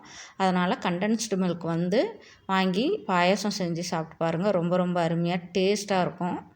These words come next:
இப்போ இது சேர்த்ததுக்கப்புறம் பாயாசம் இன்னும் கொஞ்சம் கெட்டியாயிடும். அதனால உங்க தேவைக்கு ஏற்ப கொஞ்சமா சேர்த்துக்கோங்க, நிறையா சேர்க்காதீங்க. ஒரு ஸ்பூன் இல்லைன்னா அரை ஸ்பூன், முக்கால் ஸ்பூன் சேர்த்துக்கோங்க. அதுக்கப்புறம் நம்ம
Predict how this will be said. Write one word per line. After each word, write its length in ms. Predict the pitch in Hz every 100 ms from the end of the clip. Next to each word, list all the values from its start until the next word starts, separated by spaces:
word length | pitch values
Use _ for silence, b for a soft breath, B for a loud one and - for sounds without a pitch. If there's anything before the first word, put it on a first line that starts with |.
| B B B B
இப்போ 180 | _ 202
இது 200 | 196 247
சேர்த்ததுக்கப்புறம் 720 | 214 202 214 196 180 185 269 -
பாயாசம் 480 | 185 185 208 220
இன்னும் 180 | 185 180
கொஞ்சம் 220 | 170 180 175
கெட்டியாயிடும். 680 | 175 180 180 147 165 277 - B B B B _ _
அதனால 420 | 202 190 190 220
உங்க 180 | 247 180
தேவைக்கு 400 | 170 190 214 220
ஏற்ப 240 | 180 180 226
கொஞ்சமா 440 | 220 208 214 202 214
சேர்த்துக்கோங்க, 560 | 196 185 - 170 175 226
நிறையா 360 | 180 160 170 175
சேர்க்காதீங்க. 600 | 180 175 160 151 160 202 302 - b b b b _ _ -
ஒரு 160 | 196 196
ஸ்பூன் 300 | 196 254 381
இல்லைன்னா 360 | 190 185 196 381 - _ _ - - _ _ _ _ _ _
அரை 220 | 190 185
ஸ்பூன், 260 | 185 220 220
முக்கால் 340 | 196 202 214
ஸ்பூன் 280 | 220 - 214
சேர்த்துக்கோங்க. 540 | 208 165 165 165 160 151 160 B B B B B B B -
அதுக்கப்புறம் 500 | 196 196 190 240 277
நம்ம 200 | 190